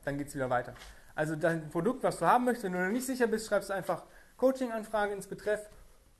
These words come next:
Ja, dann führen wir ein Strategiegespräch, dann gucken wir, ob wir zueinander passen, ob wir irgendwie,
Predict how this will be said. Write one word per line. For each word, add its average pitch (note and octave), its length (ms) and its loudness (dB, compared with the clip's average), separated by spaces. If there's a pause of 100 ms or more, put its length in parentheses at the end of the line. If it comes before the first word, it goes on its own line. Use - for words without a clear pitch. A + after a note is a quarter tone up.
Ja, G3+ 160 4
dann D#3 200 -4
führen A3 140 -2
wir G3+ 60 4
ein F3+ 60 2
Strategiegespräch, A3 640 -4
dann F#3 120 -4
gucken G#3+ 180 -6
wir, G#3 80 0
ob E3 100 -2
wir G#3+ 120 0
zueinander G3 380 -2
passen, A#3+ 260 -6
ob G3 140 -8
wir F3+ 280 0
irgendwie, F#3+ 400 -2